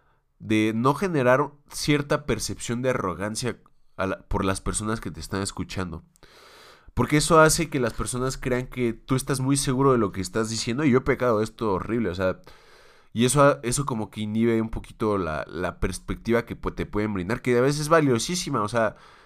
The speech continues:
hay muchas perspectivas de la vida que son súper valiosas y que si las escuchas, realmente pueden hacer la diferencia en tus resultados de una forma increíble y es muy simple a veces, o sea, solo es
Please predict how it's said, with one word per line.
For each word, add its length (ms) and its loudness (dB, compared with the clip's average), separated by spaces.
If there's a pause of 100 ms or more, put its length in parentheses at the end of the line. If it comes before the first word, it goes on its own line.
(480)
hay 200 2
muchas 280 -2
perspectivas 680 2
de 80 0
la 120 -2
vida 260 -2
que 120 -8
son 180 -2
súper 320 0
valiosas 640 -2
y 120 -10
que 540 -2 (420)
si 160 -6
las 200 -2
escuchas, 640 -4 (540)
realmente 440 0
pueden 240 2
hacer 200 0
la 100 4
diferencia 460 2
en 100 -4
tus 140 -2
resultados 540 0
de 60 -6
una 140 0
forma 720 0 (100)
increíble 500 0
y 180 -2
es 260 -8 (320)
muy 160 0
simple 340 -2
a 60 -2
veces, 220 -6
o 20 -16
sea, 200 -10
solo 300 2
es 160 -2